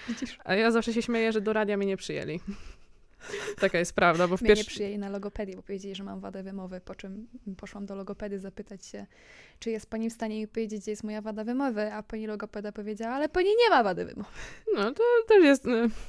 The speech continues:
Speaker 2: no, cudownie. <laughs> Można się z tego pośmiać, nie? Ale prawda jest taka, że ja, m, będąc na pierwszym roku dziennikarstwa, e, chciałam iść do Meteora,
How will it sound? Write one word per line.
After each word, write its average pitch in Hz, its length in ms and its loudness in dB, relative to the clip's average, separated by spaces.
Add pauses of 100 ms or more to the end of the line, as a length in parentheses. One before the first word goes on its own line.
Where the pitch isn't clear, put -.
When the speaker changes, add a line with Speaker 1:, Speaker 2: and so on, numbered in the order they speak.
(160)
Speaker 2:
no, 311 200 4 (340)
cudownie. 202 480 4 (800)
<laughs> - 800 -2
Można 294 260 6
się 254 100 2
z 240 40 -2
tego 202 220 2
pośmiać, 180 420 -4
nie? 240 240 -4
Ale 285 300 2
prawda 302 300 2
jest 285 140 -2
taka, 269 240 -4
że 240 160 -2
ja, 220 340 4
m, 214 260 0
będąc 220 320 2
na 214 100 0
pierwszym 220 260 4
roku 214 220 0
dziennikarstwa, 208 840 0
e, 202 240 -2
chciałam 262 340 -4
iść 240 100 -6
do 254 80 -2
Meteora, 202 540 0